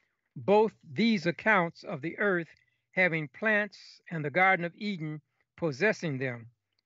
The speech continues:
We will do this by first comparing the two accounts together, and secondly, by contrasting them separately.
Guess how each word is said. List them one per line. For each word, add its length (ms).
We 120
will 140
do 200
this 420
by 240
first 320
comparing 840
the 120
two 300
accounts 540
together, 540
and 180
secondly, 680
by 220
contrasting 840
them 460
separately. 720